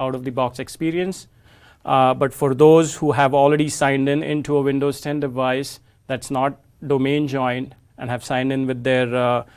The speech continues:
uh, administrative credentials, they can go into the settings,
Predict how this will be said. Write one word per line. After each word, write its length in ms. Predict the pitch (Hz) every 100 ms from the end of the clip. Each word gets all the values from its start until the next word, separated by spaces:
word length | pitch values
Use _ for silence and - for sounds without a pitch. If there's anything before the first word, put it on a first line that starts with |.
| - - _
uh, 160 | - 139
administrative 520 | 139 135 135 147 131 120
credentials, 640 | 131 147 160 180 165 151
they 100 | 131
can 200 | 135 131
go 160 | 143 147
into 300 | 147 143 139
the 120 | 135
settings, 680 | - 139 151 202 226 -